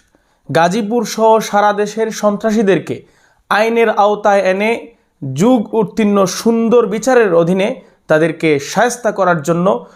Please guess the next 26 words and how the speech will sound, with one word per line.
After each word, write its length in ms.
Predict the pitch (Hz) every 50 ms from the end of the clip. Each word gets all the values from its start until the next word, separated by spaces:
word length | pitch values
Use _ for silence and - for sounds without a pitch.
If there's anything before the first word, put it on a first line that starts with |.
| _ _ _
স্বরাষ্ট্র 420 | - - 185 196 208 190 - 196
উপদেষ্টা 440 | 185 165 170 156 156 151 156 - 156
একটা 180 | 147 143 - 147
সুন্দর 300 | 139 - 175 175 165 160
সিদ্ধান্ত 440 | 160 - 170 151 143 151 170 - 170
নিয়েছেন। 440 | 165 170 165 160 156 - 190 202 208 - - _ _ _ _ _
সমস্ত 580 | - - - 220 240 269 285 233 - - -
বাহিনী 380 | 240 190 180 175 175 202 233 233
প্রধানদেরকে 580 | 190 196 170 160 170 175 170 165 156 - 165
নিয়ে 260 | 160 165 160 165 190 190
বৈঠকের 520 | 160 151 156 156 151 160 143 127 143 131
মাধ্যমে 420 | 127 123 113 113 123 117 117 85 - _ _ _ _ _ _ _ _ _ _ _ _
যেই 500 | 147 185 196 196 196 185 156 139 - _ _ _ _ _ _ _ _
শিরোনাম 600 | _ - - - 196 214 226 233 240 240 247 247 226
হয়েছে 520 | 185 196 196 190 185 185 - 220 226 247 240 - - _ _ _ _ _ _
অপারেশন 520 | 185 185 190 202 202 208 202 214 214 196
ডেভিল 240 | 175 170 165 170 165
হান্ট। 460 | 143 139 131 117 113 107 - - - - _ _ _ _ _ _ _ _ _ _ _
অপারেশন, 480 | - 202 208 254 262 254 233 233 254 254
এটা 200 | - 214 214 247
অভিযান 520 | 220 220 202 226 240 190 226 208 202 190
ডেভিল, 240 | 175 190 190 196 196
শয়তান, 500 | 180 185 - 190 190 185 190 185 180 175
ভূত, 180 | 160 175 180 165
হান্ট, 280 | 147 165 170 180 175
শিকার। 360 | 175 - - - - 147 120